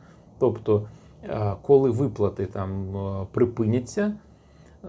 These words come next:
до кінця року, то, відповідно, пенсіонер може відчути, що у нього зменшились пенсійні виплати, і подумати, що зменшили пенсію,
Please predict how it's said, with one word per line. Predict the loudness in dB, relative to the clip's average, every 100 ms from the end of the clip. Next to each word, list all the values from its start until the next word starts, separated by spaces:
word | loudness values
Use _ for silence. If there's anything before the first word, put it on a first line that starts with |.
| -10
до | -2 -2
кінця | -2 -4 -2 2 4
року, | 4 2 -4 -8 -8 -20 -20 -6
то, | -2
відповідно, | -2 -2 0 0 0 0 0 2 4 4 2 0
пенсіонер | -2 -2 -2 2 2
може | 2 2 2
відчути, | 2 0 0 -2 0 -2
що | -2 4 4
у |
нього | 6 2
зменшились | 2 2 2 0 -2 -4 -4
пенсійні | -6 -6 -6 -6 -2
виплати, | -2 2 0 0 -4
і |
подумати, | -4 -2 -2 -2 -4 -6
що | -4 -4
зменшили | -2 -2 -2 -2 -2 0
пенсію, | 2 2 2 -2 -6